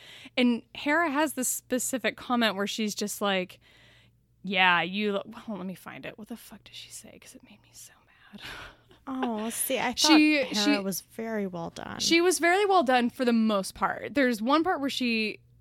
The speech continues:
Speaker 1: she's sort of patting herself on the back after this specific mission, saying, "You haven't lost your touch, Hera." And that's not something that I ever, I don't, I don't see that her character ever doing that. Hera never,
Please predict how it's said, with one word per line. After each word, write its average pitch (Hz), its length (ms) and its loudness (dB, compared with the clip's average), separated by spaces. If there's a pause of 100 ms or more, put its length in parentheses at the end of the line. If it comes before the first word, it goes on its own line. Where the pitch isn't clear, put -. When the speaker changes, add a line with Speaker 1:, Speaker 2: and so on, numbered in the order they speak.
(120)
Speaker 1:
she's 254 260 -2
sort 311 220 0
of 320 100 -6
patting 214 380 0
herself 208 440 -4
on 196 120 -4
the 190 80 -6
back 180 340 2
after 196 320 0
this 196 180 -4
specific 208 460 -8
mission, 185 320 -6
saying, 185 300 -4
"You 180 120 -8
haven't 170 300 -10
lost 165 260 -8
your 180 100 -8
touch, - 280 -12
Hera." 165 260 -2
And 185 140 -2
that's 180 220 -2
not 214 180 -2
something 196 380 -8
that 170 120 -4
I 170 100 0
ever, 156 500 -8 (600)
I 226 120 6
don't, 226 200 2
I 247 120 4
don't 233 160 0
see - 180 0
that 196 200 4
her 190 100 -8 (100)
character 185 440 -6
ever 175 180 -14 (320)
doing 175 380 -2
that. 156 380 -8
Hera 247 440 0
never, 190 500 -2